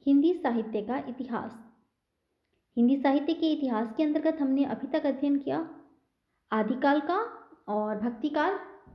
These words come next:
भक्तिकाल के अंतर्गत हमने भक्ति शब्द का अर्थ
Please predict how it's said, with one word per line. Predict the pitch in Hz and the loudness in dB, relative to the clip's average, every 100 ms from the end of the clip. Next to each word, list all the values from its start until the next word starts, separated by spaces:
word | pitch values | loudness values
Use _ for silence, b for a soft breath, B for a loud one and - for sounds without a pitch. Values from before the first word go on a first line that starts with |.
| - | -12
भक्तिकाल | 240 - 339 392 381 | -10 -4 0 0 0
के | 381 | 0
अंतर्गत | 349 330 330 339 311 | 0 2 2 0 0
हमने | 262 254 262 285 277 B B - | -4 -4 -6 -8 -10 B B -6
भक्ति | 240 311 | -4 -2
शब्द | 294 269 262 269 | 0 -2 -2 0
का | 247 | 0
अर्थ | 240 277 | 2 2